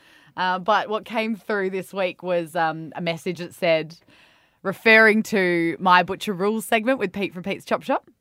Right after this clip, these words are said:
"There's more than one butcher in the Southwest. How about promoting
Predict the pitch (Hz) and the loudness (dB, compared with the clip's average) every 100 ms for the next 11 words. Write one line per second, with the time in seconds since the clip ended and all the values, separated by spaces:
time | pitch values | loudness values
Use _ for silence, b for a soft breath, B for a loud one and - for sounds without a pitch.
0 | _ _ b b b b b b - 226 | _ _ b b b b b b -4 -2
1 | 226 233 285 294 294 294 196 240 233 220 | 2 6 8 8 8 6 2 -2 0 2
2 | 233 233 185 220 - 220 - 196 185 - | 2 2 0 -2 0 -2 -2 -4 -6 0
3 | 190 180 180 180 180 - - 202 208 220 | 2 2 0 -4 -4 -10 -8 0 2 2
4 | 190 - 196 185 185 180 | 0 -2 -4 -2 -2 -4